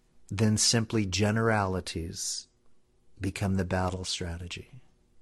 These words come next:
Generalities. I intentionally made a play on that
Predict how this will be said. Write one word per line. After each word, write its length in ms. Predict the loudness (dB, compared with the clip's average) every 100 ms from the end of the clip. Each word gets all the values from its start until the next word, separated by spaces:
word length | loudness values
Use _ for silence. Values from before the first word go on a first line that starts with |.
| -2
Generalities. 1040 | 0 2 0 0 -4 -8 -12 -10 -10 -12 -16 -20 _ _ _ -20 -20 _ _ -20 -20 _ _ -20 -20 _ _ -4
I 100 | -4
intentionally 760 | -2 -2 -2 -2 -2 -2 -4 -8 -20 -20 -14
made 240 | -4 0 2
a 60 |
play 320 | 2 6 6 4
on 100 | -2
that 220 | -4 -10